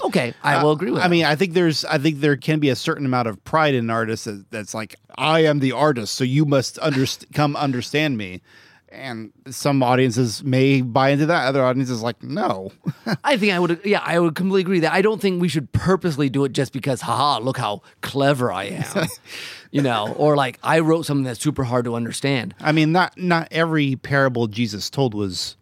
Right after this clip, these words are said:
Speaker 2: that ambiguous.
Speaker 1: Yeah,
Speaker 2: There are
Speaker 1: that's
Speaker 2: some
Speaker 1: true.
Speaker 2: that were, I'm sure they had, uh, exactly, they knew what he was talking
Speaker 1: Yeah.
Speaker 2: about.
Speaker 1: A-, and I guess, I guess that's true, is that in the sense that,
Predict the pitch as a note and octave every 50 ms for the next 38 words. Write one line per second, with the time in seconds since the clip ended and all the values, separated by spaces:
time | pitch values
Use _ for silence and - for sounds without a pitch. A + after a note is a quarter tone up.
0 | _ - A2+ A2 G#2 A#2+ B2+ C3 C3 B2 - - - A#2+ A#2 A2 G#2 A#2+ C#3 C3+
1 | G#2+ F#2 F2+ D3 C#3 G2+ - - - C3+ C3 B2+ A#2+ - E3+ E3 D3+ C#3+ C3+ B2+
2 | A#2+ A#2+ A2+ A#2 A#2 A2+ A2 G#2+ G2+ - _ _ _ _ - A2+ A2 G2+ - -
3 | C3 A#2+ A2+ A#2 A#2 A2+ A2 - - A#2 A#2 A#2 A#2 A#2 A#2 A2 A#2+ A2+ A#2 -
4 | C3 A#2 G#2+ B2+ D3 E3 - - C3+ G#2+ G#2+ - - - - - D3 D3+ D#3 D#3
5 | C#3+ D3 B2 G#2 A2+ A2 G2 - D#3 E3 C3+ - F2+ E2+ F3 F3 E3 A2 - -
6 | - _ _ - - - - _ - C4 - - A#3 A#3 A#3 G#3 C4+ C#4 A#3 -
7 | - - - F#3+ D#3+ F#3 E3+ D#3+ G3 F#3+ D3 - - - B3+ C#4+ G#3 D3+ C3 C3
8 | C3+ C3+ C#3+ D3 D3 C3 - F3 D3+ C#3+ C3+ - C#3 B2 - -